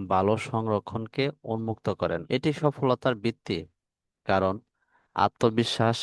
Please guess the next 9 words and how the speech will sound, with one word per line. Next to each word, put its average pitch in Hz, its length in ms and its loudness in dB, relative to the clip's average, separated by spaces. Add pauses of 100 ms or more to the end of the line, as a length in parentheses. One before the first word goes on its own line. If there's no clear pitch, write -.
(100)
আপনাকে 104 500 2 (320)
ঝুঁকি 101 380 4
নিতে 110 220 2 (200)
চ্যালেঞ্জ, 95 340 4 (260)
কারণ 104 260 6 (140)
আত্মবিশ্বাস 123 680 0 (100)
আপনাকে 123 340 -2 (160)
ঝুঁকি 101 340 -2
নিতে, 113 240 -2